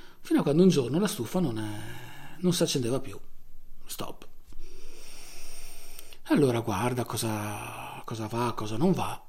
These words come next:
Mi sono reso conto che tutta la cenere che si era accumulata mi aveva fatto un blocco, quindi in pratica non, non si poteva più accendere la fiamma. Perché vi dico questo?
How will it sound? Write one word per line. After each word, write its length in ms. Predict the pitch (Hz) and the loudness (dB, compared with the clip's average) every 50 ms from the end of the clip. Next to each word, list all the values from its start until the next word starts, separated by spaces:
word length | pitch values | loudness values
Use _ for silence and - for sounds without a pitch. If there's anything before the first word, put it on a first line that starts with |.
| - - - - - | -14 -14 -14 -14 -4
Mi 140 | - 233 196 | 0 0 2
sono 180 | 170 175 160 151 | 4 4 4 6
reso 160 | 160 185 180 | 6 6 4
conto 300 | - 127 117 110 - - | 4 0 -2 -2 -2 -2
che 180 | - 127 - | -2 -2 -2
tutta 300 | - - 87 - - 147 | 0 -2 -2 0 0 0
la 120 | 127 131 120 | 0 0 0
cenere 640 | - - - 117 107 107 104 107 107 - - - - - - - | 0 0 2 2 2 2 0 0 0 -2 -2 -4 -6 -6 -8 -8
che 100 | - - | -8 -6
si 160 | - - - | -4 -2 -2
era 120 | 123 113 104 | -2 -2 -4
accumulata 580 | - - - 113 139 - - 101 117 - 127 | -4 -4 -2 0 2 2 2 0 -4 -4 -2
mi 60 | 131 151 | 0 0
aveva 140 | 180 170 - | 0 0 0
fatto 180 | 120 113 - | -2 0 2
un 80 | 151 147 | 0 2
blocco, 540 | 123 113 98 - - - - - - - - - - - - - - - - | 0 -2 -4 -6 -8 -8 -8 -10 -10 -10 -10 -12 -12 -12 -12 -10 -10 -6 0
quindi 180 | - 160 165 | 2 6 6
in 60 | 170 175 | 6 6
pratica 440 | 143 123 123 - 143 135 - 151 | 4 0 2 0 0 2 2 2
non, 480 | 139 131 123 123 120 117 113 117 120 123 | 2 0 0 0 0 -2 -2 -2 -2 0
non 140 | 131 135 131 | 0 0 2
si 140 | - - 143 | 2 2 2
poteva 320 | - 135 123 131 131 131 | 2 4 4 4 4 4
più 120 | 127 - 135 | 6 4 4
accendere 420 | - - - 110 104 107 117 120 | 4 4 2 0 0 0 0 0
la 80 | 123 113 | 2 2
fiamma. 480 | - - 98 90 101 104 104 90 - - - - - - - - - - - - - - - - - - - - - - - - - - - - - - - - - - - - - - - - - - - - - - - - - _ - - - - - - - - - | 0 -2 -2 -2 -4 -4 -4 -4 -4 -4 -4 -4 -2 0 2 2 2 2 2 0 -2 -4 -4 -6 -6 -6 -6 -6 -8 -8 -10 -10 -12 -14 -14 -16 -18 -18 -18 -18 -18 -20 -20 -20 -20 -20 -20 -20 -20 -20 -20 -20 -20 -20 -20 -20 -20 _ -20 -20 -16 -14 -14 -12 -12 -12 2
Perché 220 | - - 214 - 202 | 4 6 10 12 12
vi 100 | 143 131 | 12 12
dico 220 | 127 120 - 120 | 8 6 4 2
questo? 420 | - - 110 101 - - - - | 0 2 0 0 -2 -4 -6 -8